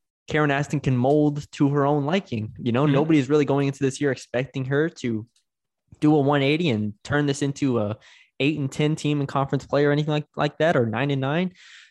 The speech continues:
Speaker 1: This is a year where she can settle in and she can find her find her wits, figure out what she has, figure out what she needs, and go, go into next year, uh, with a better idea of what she can do in Conference U S A.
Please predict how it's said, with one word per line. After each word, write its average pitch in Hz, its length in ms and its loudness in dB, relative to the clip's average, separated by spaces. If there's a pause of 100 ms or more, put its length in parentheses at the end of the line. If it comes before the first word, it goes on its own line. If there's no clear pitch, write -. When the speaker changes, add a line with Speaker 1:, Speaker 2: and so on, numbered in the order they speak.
(480)
Speaker 1:
This 135 280 -6
is 123 220 -2
a 113 380 -2
year 127 300 0
where 110 160 0
she - 260 -4
can 143 180 -6
settle 143 340 2
in 143 160 0
and 113 120 -4
she 139 160 0
can 135 260 -4
find 143 380 -2
her 143 320 0 (420)
find 156 220 -2
her 160 120 -2
wits, 156 380 -2 (120)
figure 143 200 2
out 147 80 2
what 147 120 2
she 156 120 -2
has, 131 320 2
figure 131 260 -2
out 139 60 0
what 135 120 -2
she 147 120 -8
needs, 123 480 -2 (400)
and 113 380 -2
go, 131 380 0 (580)
go 160 140 4
into 151 220 -2
next 156 520 -4
year, 110 380 -2 (1400)
uh, 120 220 0
with 120 220 0
a 120 80 2
better 113 220 0
idea 110 240 0
of 101 120 -4
what 107 140 -2
she - 140 -18
can 104 100 -10
do 104 120 -6
in 113 80 -10
Conference 107 300 -8
U - 80 -8
S - 120 -14
A. - 160 -12